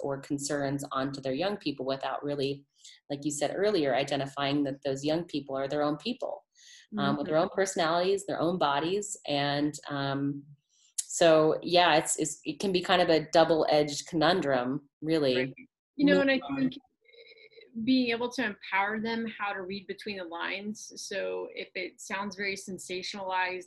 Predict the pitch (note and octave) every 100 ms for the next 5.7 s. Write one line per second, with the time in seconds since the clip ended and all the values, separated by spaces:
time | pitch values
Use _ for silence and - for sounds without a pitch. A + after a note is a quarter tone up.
0 | - F#3 F3+ F3+ F3 F3 F#3 F#3 F#3+ F#3
1 | - F#3+ - F#3+ F#3 F#3+ F#3 F#3 F#3+ F#3+
2 | _ - _ _ F#3+ F#3+ F#3 F3+ F3 F3
3 | F#3 F#3 F3+ F3+ F3 F#3+ F#3 - G3 F#3+
4 | - F#3+ - F3+ F#3 F#3 F#3 F3+ F#3 F#3+
5 | F3+ F3+ F3+ F3+ F#3 F3+